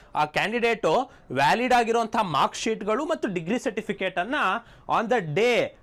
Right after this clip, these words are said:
ಅವನೇನು ಇಂಡಿಕೇಟ್ ಮಾಡಿರ್ತಾರಲ್ವ, ಅಂದ್ರೆ ಅರ್ಜಿ ದಿನಾಂಕ, ಆ ಡೇ ಒಳಗಡೆನೇ ಇರಬೇಕು, ಅಬ್ಟೈನ್ಡ್ ಆಗಿರಬೇಕು ಅಂತ. So ಫೈನಲ್ ಇಯರ್ ಅವರಿಗೆ ಬರೋದಿಲ್ಲ. ಇನ್ನೊಂದು, ಮತ್ತೆ ಲೋಕಲ್ ಲ್ಯಾಂಗ್ವೇಜ್ ಪ್ರೊಫಿಷಿಯನ್ಸಿ ಟೆಸ್ಟ್, ಎಲ್ ಎಲ್ ಪಿ ಟಿ ಬಗ್ಗೆ ಹೇ-, ಇದೆ.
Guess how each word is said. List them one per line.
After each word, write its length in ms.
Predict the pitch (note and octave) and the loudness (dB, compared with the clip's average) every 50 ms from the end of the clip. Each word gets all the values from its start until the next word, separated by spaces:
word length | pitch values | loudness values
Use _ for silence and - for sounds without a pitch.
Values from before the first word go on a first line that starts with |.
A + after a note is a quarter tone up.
| - - | -10 -4
ಅವನೇನು 420 | - E3 F3+ F#3 F#3 F#3 G#3 A#3+ A#3 | 0 0 0 0 0 -2 -2 -2 -2
ಇಂಡಿಕೇಟ್ 420 | G3+ G3 A#3 - - A#3+ A3+ G3 | -2 -2 -2 -2 -2 -2 -2 0
ಮಾಡಿರ್ತಾರಲ್ವ, 560 | G#3 G3+ G3+ G3+ F#3+ F3+ F#3 E3 D#3 C#3 C#3 | 0 0 0 0 0 0 0 0 0 0 -2
ಅಂದ್ರೆ 160 | C#3 C#3+ E3 | -2 0 2
ಅರ್ಜಿ 680 | D#3+ D#3+ - - - E3 D#3 D3 E3+ G#3 G#3+ G#3+ F3+ D3 | 0 0 0 0 0 0 0 0 0 0 0 0 -2 -2
ದಿನಾಂಕ, 360 | D#3 E3 E3+ E3+ E3 C#3+ - | 0 0 0 0 0 0 0
ಆ 260 | C#3+ E3 A#3 A3+ F#3+ | 0 0 2 2 0
ಡೇ 240 | F#3 D3+ C#3 E3+ G3+ | 0 0 0 0 2
ಒಳಗಡೆನೇ 520 | A#3 A3+ A3 G#3+ G#3+ A3+ A3+ A#3+ B3+ D#4+ - | 2 2 2 2 2 0 0 0 0 0 0
ಇರಬೇಕು, 480 | A#3 A3 F#3 G3+ F#3 F3 - F#3+ F3 | 0 2 2 2 0 0 2 2 2
ಅಬ್ಟೈನ್ಡ್ 360 | D#3+ D3 - - F3+ F3+ F#3 | 2 2 0 -2 -4 -2 0
ಆಗಿರಬೇಕು 500 | F3 D#3+ D3+ D#3 D3+ C#3 C#3 B2+ - B2+ | 0 0 0 0 0 0 -2 -2 -2 -4
ಅಂತ. 120 | A2 G2+ F#2+ | -6 -6 -6
So 240 | G#2+ A2+ - C4+ - | -6 -2 -2 0 0
ಫೈನಲ್ 360 | - F3 E3 E3+ G3 F#3+ F#3 | 0 0 0 0 0 0 2
ಇಯರ್ 120 | F3+ F3 | 2 2
ಅವರಿಗೆ 220 | E3+ E3 D#3+ D#3+ D#3 | 0 0 0 -2 -2
ಬರೋದಿಲ್ಲ. 640 | C#3 B2+ B2 D3+ G3+ A#3 B3+ B3 - D#3+ A3+ - - - - - - - | 0 0 0 0 0 0 0 2 2 0 0 -2 -8 -20 -20 -20 -8 -2
ಇನ್ನೊಂದು, 480 | - E3 G3 G3 F3 E3 A3+ - - - - - - | -2 0 0 0 0 0 -2 -4 -4 -10 -18 -10 -6
ಮತ್ತೆ 180 | F3 G#3+ C#4 B3+ | -4 -2 0 0
ಲೋಕಲ್ 560 | A#3 F3 E3 F#3+ B3+ C4 C4 - D4+ D4 C#4 | 0 2 2 2 2 2 2 2 2 4 4
ಲ್ಯಾಂಗ್ವೇಜ್ 380 | B3+ A#3+ A#3+ A#3+ A#3 B3 A#3 - | 2 0 2 2 0 0 0 0
ಪ್ರೊಫಿಷಿಯನ್ಸಿ 600 | - G#3 E3+ - A3+ A3 - G#3+ G3+ - A3 G3+ | -4 -4 -2 -4 -4 -2 -2 -4 -4 -2 -4 -4
ಟೆಸ್ಟ್, 260 | - D3 - - - | -4 -6 -6 -4 -4
ಎಲ್ 160 | E3 F3+ A3 | -2 -2 0
ಎಲ್ 140 | B3 B3+ A#3+ | -2 -2 -2
ಪಿ 160 | - G#3+ G#3+ | -2 -4 -4
ಟಿ 140 | - - G3+ | -2 -2 -2
ಬಗ್ಗೆ 260 | F3+ F#3 E3+ E3 E3 | -2 -2 -2 -2 -2
ಹೇ-, 240 | C#3 D#3 D#3 C#3+ C#3 | 0 0 -2 -2 -2
ಇದೆ. 460 | C#3+ D#3+ F3+ A3 A3 - - - _ | -2 0 0 -2 -2 -6 -20 -20 _